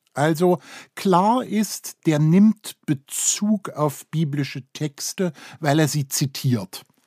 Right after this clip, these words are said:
Also er ist in jedem Falle sekundär und er zitiert so viele biblische Texte, dass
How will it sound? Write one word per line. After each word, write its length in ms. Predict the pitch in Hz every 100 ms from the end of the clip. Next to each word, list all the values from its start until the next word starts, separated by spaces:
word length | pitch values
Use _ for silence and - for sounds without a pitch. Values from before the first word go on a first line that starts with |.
| _
Also 220 | - 139 156
er 300 | 147 143 -
ist 280 | 165 -
in 220 | - 156 143
jedem 480 | 127 160 165 170
Falle 560 | 151 - 151 143 147 139 - - -
sekundär 1080 | 110 151 175 - 196 175 127 117 123 160 - - -
und 300 | - 170 175
er 160 | 151 156
zitiert 760 | - 180 139 - 202 202 190 147
so 340 | 160 208 247
viele 580 | - - 190 190 196 185
biblische 720 | 143 165 190 165 175 143 139 - _
Texte, 760 | - 175 - - - - 170 143 - - - -
dass 360 | 165 170 -